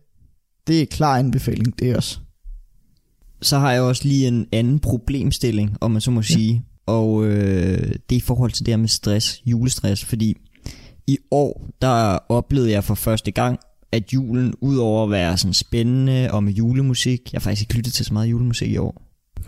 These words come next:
Speaker 1: Det er fandme
Speaker 2: Øhm,
Speaker 1: skidt, du må
Speaker 2: det,
Speaker 1: i gang.
Speaker 2: det er ikke så godt. Øh, men, men at den også var stressende.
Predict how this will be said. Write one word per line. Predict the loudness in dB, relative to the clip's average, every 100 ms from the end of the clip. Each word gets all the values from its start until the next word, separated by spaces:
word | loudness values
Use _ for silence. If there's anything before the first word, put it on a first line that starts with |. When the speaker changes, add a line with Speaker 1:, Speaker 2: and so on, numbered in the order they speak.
| -4
Speaker 1:
Det | -2
er |
fandme | 2 2 4
Speaker 2:
Øhm, | 2
Speaker 1:
skidt, | 2 0 -2
du | 2
må | 4
Speaker 2:
det, | 4
Speaker 1:
i |
gang. | 2
Speaker 2:
det |
er | 2
ikke | 2
så |
godt. | 0 0 -4 -20 -12 -2
Øh, | 2 4 4 2 0
men, | -2 -2
men | 0 0
at | 2
den |
også | 0 0 0
var | 0 0
stressende. | -2 0 0 0 -2